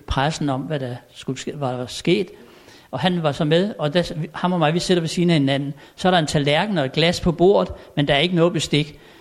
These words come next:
Og så siger jeg til vores ord, "Ja, det er jo ikke sådan, vi dækker op hjemme hos, hos os." Og vores siger, nej, han vidste heller ikke, hvad der skulle ske. Men på et tidspunkt, så kommer der nogle fine tjenere ind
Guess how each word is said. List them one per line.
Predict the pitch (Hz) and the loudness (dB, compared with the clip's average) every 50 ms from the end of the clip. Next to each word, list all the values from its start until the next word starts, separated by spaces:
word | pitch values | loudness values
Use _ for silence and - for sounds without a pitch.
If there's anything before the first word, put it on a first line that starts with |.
| - - _ _ _ _ | -20 -20 _ _ _ _
Og | - - | -4 -2
så | - 180 | -2 0
siger | - - 185 180 | 2 4 6 6
jeg | 175 160 | 6 4
til | - 170 156 | 4 2 2
vores | 139 143 151 175 185 - - | 2 2 2 2 2 2 0
ord, | 170 151 139 | 0 0 0
"Ja, | 131 | 0
det | 131 135 | 0 0
er | 131 | 0
jo | 139 | 0
ikke | 185 190 - | 0 0 2
sådan, | - 160 165 165 147 | 0 2 2 2 2
vi | 151 | 2
dækker | 143 - 135 127 135 127 | 2 0 0 0 2 2
op | 131 156 156 | 0 0 0
hjemme | 147 131 143 170 170 | 0 0 0 2 2
hos, | 156 143 123 123 - - - - - - | 0 0 -2 -4 -6 -8 -10 -12 -10 -6
hos | - 139 120 143 | -6 -4 0 0
os." | 143 160 147 - - - - - - _ - - - - - - - - - - - _ - | 0 0 0 -4 -8 -12 -14 -18 -20 _ -20 -20 -20 -20 -20 -20 -20 -20 -20 -20 -20 _ -4
Og | 147 135 131 131 135 131 | -4 -2 -2 -2 -4 -6
vores | 180 - 139 165 165 165 160 143 135 | -4 -2 0 0 0 0 -2 -2 -2
siger, | - - 143 131 | -4 -4 -4 -4
nej, | 117 113 123 135 135 127 - - | -4 -4 -4 -4 -4 -4 -6 -6
han | - 139 135 | -4 -2 -2
vidste | 147 151 151 - | -2 -2 -2 -2
heller | 135 143 | -2 -2
ikke, | 156 151 | -2 -2
hvad | - 135 | -4 -6
der | 135 131 | -6 -8
skulle | - - 143 | -10 -12 -10
ske. | - - 143 139 135 - - _ _ _ - - - _ _ | -6 -6 -6 -6 -6 -10 -18 _ _ _ -20 -20 -20 _ _
Men | - 151 143 | -4 -2 0
på | - 156 | 0 0
et | 147 | 0
tidspunkt, | 147 - 220 233 - - 220 214 160 - - | 2 2 2 2 2 2 0 0 0 -4 -6
så | - 185 | -6 -4
kommer | 175 - 202 175 165 151 139 135 127 - - | -2 0 0 2 2 2 0 0 -4 -4 -4
der | 139 131 | -2 -2
nogle | 131 127 127 123 - - - | -2 -2 -2 -4 -6 -12 -10
fine | - - 175 180 185 175 | -2 0 2 2 2 2
tjenere | - - 165 165 180 180 160 139 139 | 2 2 2 4 4 4 2 2 4
ind | 165 202 214 269 | 2 2 0 -2